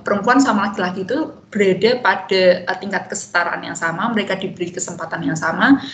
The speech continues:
Terus kalau semisal mereka udah kerja, udah ini, terus kayak, eh, misal ada perempuan tuh yang mau kayak, mungkin nanti kan perusahaan mesti ngeliat ya kayak, eh, ada perempuan-perempuan yang kayak mungkin lebih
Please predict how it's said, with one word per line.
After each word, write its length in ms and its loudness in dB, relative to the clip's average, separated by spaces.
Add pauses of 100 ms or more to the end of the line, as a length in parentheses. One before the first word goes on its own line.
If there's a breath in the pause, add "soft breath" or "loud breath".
(140)
Terus 160 2
kalau 160 2
semisal 460 -2
mereka 260 -2
udah 220 -4
kerja, 520 2
udah 240 0 (360 loud breath)
ini, 240 2
terus 180 0
kayak, 440 2 (440)
eh, 300 0
misal 260 2
ada 380 2
perempuan 420 0
tuh 140 -2
yang 160 -2
mau 240 -2
kayak, 560 -6 (260 loud breath)
mungkin 640 0
nanti 180 4
kan 140 2
perusahaan 320 0
mesti 220 -4
ngeliat 260 0
ya 140 -6
kayak, 280 0 (400 loud breath)
eh, 220 -6 (100)
ada 160 -2
perempuan-perempuan 720 -2
yang 120 -2
kayak 240 -6
mungkin 280 -4
lebih 160 -8